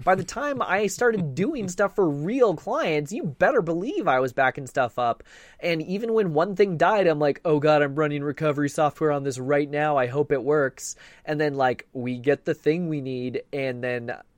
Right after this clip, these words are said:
Speaker 1: okay, everyone makes mistakes, but you only make that mistake
Speaker 2: Mm-hmm.
Speaker 1: once.
Speaker 2: Yep. Yep. Yeah. Yeah. This is not something, like, I don't, uh,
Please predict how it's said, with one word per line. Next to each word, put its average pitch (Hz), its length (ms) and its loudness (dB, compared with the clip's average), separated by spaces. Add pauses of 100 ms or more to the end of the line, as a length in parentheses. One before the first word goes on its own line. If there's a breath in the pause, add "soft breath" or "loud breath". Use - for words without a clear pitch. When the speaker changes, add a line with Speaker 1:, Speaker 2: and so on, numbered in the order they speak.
(180)
Speaker 1:
okay, 170 440 2
everyone 165 280 0
makes 156 220 -4
mistakes, - 520 -4 (260 loud breath)
but 151 140 -2
you 143 160 -4
only 156 240 -10
make 185 200 -10
that 156 200 -8
mistake 147 380 -6
Speaker 2:
Mm-hmm. 92 200 -14
Speaker 1:
once. - 680 -12 (1400)
Speaker 2:
Yep. 98 220 -8 (280)
Yep. 101 200 -10 (180)
Yeah. 101 280 -8 (340 loud breath)
Yeah. 131 220 -2
This 131 180 -6
is 139 160 -6
not 143 180 -4
something, 117 600 -4
like, 104 280 -8
I 113 100 -6
don't, 123 240 -6 (220)
uh, 104 400 -10